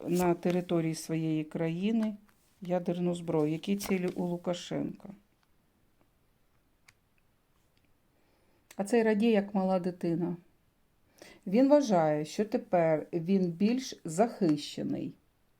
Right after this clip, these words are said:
По дев'ятці жезлів проходять таке передчуття чиєїсь протидії.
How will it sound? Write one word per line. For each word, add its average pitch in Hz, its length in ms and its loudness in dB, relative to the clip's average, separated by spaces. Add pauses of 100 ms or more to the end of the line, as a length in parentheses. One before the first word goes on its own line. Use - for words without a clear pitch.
(1500)
По 226 340 4
дев'ятці 233 640 2
жезлів 226 460 4
проходять 208 560 0
таке 202 280 0
передчуття 202 760 0
чиєїсь 208 600 0
протидії. 185 1000 -2